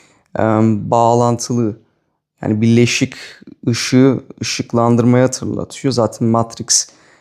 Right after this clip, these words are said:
led ışığa sahibiz bu araçta da.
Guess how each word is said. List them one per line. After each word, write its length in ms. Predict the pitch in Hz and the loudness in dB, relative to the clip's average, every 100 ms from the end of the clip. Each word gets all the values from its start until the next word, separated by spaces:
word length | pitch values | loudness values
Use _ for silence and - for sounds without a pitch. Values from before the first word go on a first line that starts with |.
| _ _ - | _ _ -2
led 260 | 113 117 - | 0 0 -2
ışığa 380 | 113 - 123 117 | -6 -2 0 0
sahibiz 800 | 117 - 104 98 104 101 107 95 | 0 0 0 -2 -4 -6 -6 -2
bu 80 | 107 | 0
araçta 480 | 98 107 - 110 107 | 0 -2 -8 -4 0
da. 220 | 143 | 0